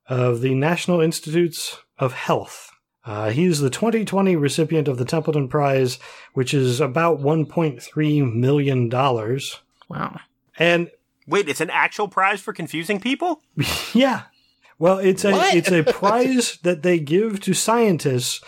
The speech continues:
Speaker 1: who are absolutely religious.
Speaker 3: Oh,
Speaker 1: So,
Speaker 3: okay.
Speaker 1: so it, it
Speaker 3: It lets them know that they can still celebrate their faith and
Speaker 1: Exactly.
Speaker 3: be honest to
Speaker 1: Yeah.
Speaker 3: science.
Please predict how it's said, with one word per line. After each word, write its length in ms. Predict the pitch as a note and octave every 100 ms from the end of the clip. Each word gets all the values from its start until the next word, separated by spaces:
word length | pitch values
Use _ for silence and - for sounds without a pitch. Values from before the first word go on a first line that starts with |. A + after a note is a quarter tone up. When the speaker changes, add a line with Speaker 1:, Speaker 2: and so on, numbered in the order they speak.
| - -
Speaker 1:
who 200 | - E3+
are 480 | E3 D#3 D3+ D3+ C#3 _ _ _
absolutely 800 | - F3+ F3 - E3 E3+ D#3 D#3
religious. 840 | C#3+ C3+ B2+ C3+ A#2+ A#2+ G#2+ - - _ _ -
Speaker 3:
Oh, 360 | A3 D3 F#2+ -
Speaker 1:
So, 180 | - D#3+ - -
Speaker 3:
okay. 200 | F3 E3+
Speaker 1:
so 200 | C#3 C3+
it, 220 | C3+ C3
it 240 | D#3 B2+ _ -
Speaker 3:
It 100 | C3
lets 260 | C#3 C#3 -
them 160 | D3
know 120 | C#3+ C#3+
that 140 | C3+
they 120 | D3
can 160 | C#3 C#3
still 260 | - D3+ C#3+
celebrate 560 | - D3 C#3+ D3 D3
their 160 | - B2+
faith 340 | - C#3+ C#3+ -
and 260 | B2+ B2
Speaker 1:
Exactly. 460 | C3+ B2+ G#2+ - G#2 _ _
Speaker 3:
be 460 | - B2+ C3 C3+ - _ -
honest 420 | C3 B2+ B2+ -
to 80 | -
Speaker 1:
Yeah. 40 |
Speaker 3:
science. 540 | - C3 C3+ E3 -